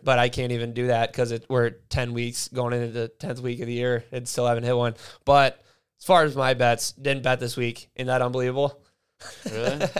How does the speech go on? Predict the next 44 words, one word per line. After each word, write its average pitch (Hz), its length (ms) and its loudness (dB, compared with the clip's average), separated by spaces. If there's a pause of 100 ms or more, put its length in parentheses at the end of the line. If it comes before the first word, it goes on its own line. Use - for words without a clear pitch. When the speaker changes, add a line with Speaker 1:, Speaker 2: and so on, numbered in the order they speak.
(140)
Speaker 1:
<laughs> - 280 -16
I 139 120 4
just 139 260 0 (540)
didn't 139 200 0
like 131 260 2
anything, 135 440 0
just 123 220 -4
stuck, 135 260 0 (760)
you 131 80 -6
know, 127 260 0 (160)
just - 200 -8
stepped 127 220 0
away 131 200 2
from 131 200 -2
it. 139 160 0
Well, 143 200 6
it 117 80 -2
didn't 139 200 2
help 127 240 0
either 120 280 0
that 117 160 0
I 120 80 2
didn't 117 220 -4
get 117 140 -4
to 120 60 -4
watch, 117 340 0
like, 117 280 -2 (680)
a 123 80 4
lot 120 200 4
of 117 60 -4
sport. 123 260 -6
I 131 300 2 (140)
made 127 240 -2
up 123 180 0
for 127 220 2
it, 123 200 -2 (240)
like, 127 140 0
on 117 160 0
Sunday 120 420 2
and, 117 140 -2
uh, 117 260 4 (880)
I 131 100 0
mean, 120 160 -2
today, 123 460 2